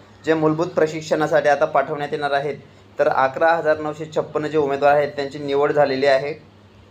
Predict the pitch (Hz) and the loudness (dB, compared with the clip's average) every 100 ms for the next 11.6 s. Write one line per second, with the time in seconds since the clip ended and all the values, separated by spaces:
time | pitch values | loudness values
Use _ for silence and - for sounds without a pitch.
0 | - - - 131 143 156 160 160 160 156 | -20 -16 -6 -4 -2 0 2 2 4 2
1 | 147 147 156 139 - - - 120 147 165 | 2 0 -2 -6 -10 -20 -14 2 4 4
2 | 165 151 156 - 131 - 160 147 139 160 | 2 4 2 2 -4 -2 -4 -4 0 -2
3 | 156 - 135 - 165 160 - - - 131 | -2 -2 -2 -2 -10 -10 -18 -10 2 4
4 | 131 143 151 147 147 147 147 127 - - | 4 0 0 0 2 2 0 -2 -8 -14
5 | - 147 160 156 151 156 151 135 135 156 | -2 -2 0 0 2 0 0 -4 -4 -4
6 | 160 - - - - 139 139 156 156 170 | -4 -6 -20 -20 -8 -6 -4 -4 -4 -4
7 | - 139 147 170 151 156 156 156 151 147 | -4 -4 -2 0 2 2 0 -4 -2 -2
8 | 156 165 - - - - - - - - | -2 -6 -10 -20 -20 -20 -20 -20 -20 -20
9 | - 131 151 160 143 117 131 151 151 151 | -8 -4 0 2 2 0 0 2 2 0
10 | - 143 - 165 165 - 131 131 156 156 | 2 0 0 -4 -4 -4 -4 0 2 0
11 | 160 - - - - | -2 -8 -20 -20 -2